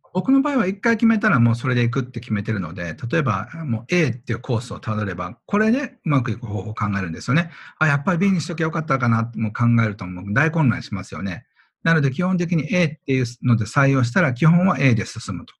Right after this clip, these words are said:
で、Aっていう道の中でうまくいく方法を、あの、やるってことを、えー、やってますね。もちろんそれが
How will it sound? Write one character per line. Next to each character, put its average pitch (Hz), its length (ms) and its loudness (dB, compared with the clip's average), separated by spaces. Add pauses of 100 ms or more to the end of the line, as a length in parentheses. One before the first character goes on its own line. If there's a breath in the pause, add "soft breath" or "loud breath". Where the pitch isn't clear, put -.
(400 soft breath)
で、 180 280 4
A 170 40 4
っ 170 40 0
て 160 180 -2
い 139 40 4
う 139 60 6
道 147 220 2
の 156 60 4
中 185 220 4
で 139 60 2
う 135 40 6
ま 123 160 6
く 120 120 2
い 107 40 -2
く - 60 -10
方 107 180 0
法 113 360 2
を、 117 220 2
あ 113 100 0
の、 95 420 -2
や 104 140 0
る 104 80 -2
っ - 20 -6
て - 160 -14
こ 120 100 -4
と 196 160 2
を、 120 160 -2 (360 soft breath)
え 98 140 -4
ー、 - 20 -6
や 87 140 -4
っ - 20 -16
て 90 100 -2
ま 82 100 -2
す - 140 -4
ね。 131 120 2
も 160 120 2
ち 180 100 0
ろ 185 140 4
ん 151 60 0
そ 175 80 -2
れ 175 80 2
が 160 120 4